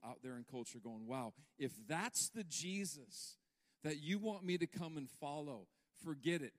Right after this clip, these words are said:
I'll go somewhere else." And they will search for love somewhere else. So this is our goal. How do we get there?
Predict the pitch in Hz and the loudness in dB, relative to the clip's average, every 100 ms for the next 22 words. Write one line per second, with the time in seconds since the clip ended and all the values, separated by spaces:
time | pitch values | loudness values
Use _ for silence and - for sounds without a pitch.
0 | _ 147 175 196 170 190 170 - 175 160 | _ -2 0 0 2 4 6 4 4 0
1 | 160 147 127 131 131 120 101 - - - | -4 -4 -4 -8 -12 -12 -10 -10 -10 -12
2 | - _ _ _ _ _ _ 160 160 180 | -20 _ _ _ _ _ _ -2 2 2
3 | 269 294 - 269 262 - - 233 226 269 | 2 4 6 6 2 0 0 -2 -4 -6
4 | 165 - 190 196 190 180 - - - _ | -4 -6 -6 -8 -10 -12 -18 -20 -20 _
5 | _ _ _ _ _ _ _ _ _ _ | _ _ _ _ _ _ _ _ _ _
6 | _ _ _ - 185 170 143 220 254 262 | _ _ _ -8 -4 -4 -2 6 6 6
7 | 226 214 170 143 90 _ _ _ _ _ | 2 2 0 -2 -4 _ _ _ _ _
8 | _ _ _ _ _ _ 170 190 196 185 | _ _ _ _ _ _ -4 0 0 0
9 | 156 156 117 | -2 -4 -10